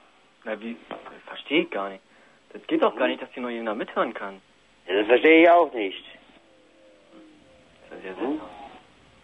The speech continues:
Speaker 1: Das ist ja hier wieder in D D R.
Speaker 2: Ja?
Speaker 1: Das ist ja wie in der D D R hier.
Speaker 2: Ja, genau. Der eine Spinner, der, der laufend reinquatscht, das soll sich mal, mal, mal melden, wo er ist.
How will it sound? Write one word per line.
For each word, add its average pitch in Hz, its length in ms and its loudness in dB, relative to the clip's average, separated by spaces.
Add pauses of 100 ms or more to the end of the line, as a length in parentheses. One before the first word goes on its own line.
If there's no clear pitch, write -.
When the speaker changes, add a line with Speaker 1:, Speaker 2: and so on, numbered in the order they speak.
(200)
Speaker 1:
Das 104 100 -12
ist - 60 -12
ja 110 80 2
hier 101 220 -4
wieder 113 180 -6
in 110 60 -8
D 110 100 -8
D 107 140 -6
R. 107 140 -4 (1120)
Speaker 2:
Ja? 202 260 8 (480)
Speaker 1:
Das - 80 -8
ist - 60 -4
ja 135 120 6
wie 147 140 4
in 170 80 8
der 151 160 8
D 151 140 -4
D 151 100 4
R 151 140 8
hier. 143 260 -2 (560)
Speaker 2:
Ja, 127 220 6
genau. 170 480 6 (2250)
Der 123 180 8
eine 175 280 4
Spinner, 196 340 4
der, 160 440 6
der 151 320 6
laufend 156 340 4
reinquatscht, 156 800 4
das 127 100 -2
soll 165 200 6
sich 160 160 8
mal, 139 360 6
mal, 135 380 6
mal 135 360 4
melden, 170 480 4
wo 135 140 6
er 135 380 6
ist. - 160 -2